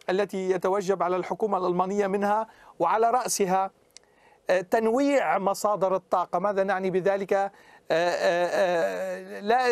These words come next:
يعني لا يجب فقط استخدام الغاز، هناك إمكانية لاستخدام الطاقة النووية،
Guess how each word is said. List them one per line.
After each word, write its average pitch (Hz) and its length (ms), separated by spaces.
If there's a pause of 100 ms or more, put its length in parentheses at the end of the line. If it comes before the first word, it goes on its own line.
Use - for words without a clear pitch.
يعني 185 460
لا 208 120
يجب 226 300
فقط 214 280
استخدام 196 480
الغاز، 202 560
هناك 180 240
إمكانية 190 640
لاستخدام 185 500
الطاقة 185 320
النووية، 226 720